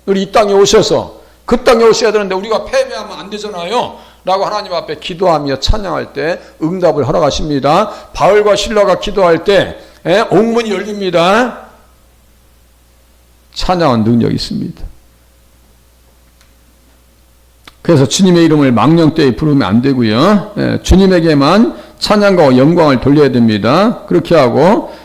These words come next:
예, 성삼위 하나님 앞에 영광을 돌려야 되고, 그렇게 하고, 출애굽기 이십팔 장 이 절이 관유로 써 있어요. "내 형 아론을 위하여 거룩한 옷을 지어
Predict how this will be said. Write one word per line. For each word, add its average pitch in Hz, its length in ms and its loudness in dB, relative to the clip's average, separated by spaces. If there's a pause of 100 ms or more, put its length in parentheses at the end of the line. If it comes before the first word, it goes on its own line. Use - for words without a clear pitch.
(140)
예, 120 140 2
성삼위 214 480 4
하나님 165 360 2
앞에 139 500 0
영광을 139 440 2
돌려야 143 340 2
되고, 107 640 0 (200)
그렇게 202 280 2
하고, 147 260 2
출애굽기 220 380 0
이십팔 175 380 0
장 147 240 -2
이 170 160 2
절이 170 380 2
관유로 160 340 0
써 - 160 -2
있어요. 165 480 0 (300)
"내 165 220 4
형 180 260 2
아론을 131 480 2
위하여 113 460 0
거룩한 151 580 0
옷을 123 320 2
지어 113 420 2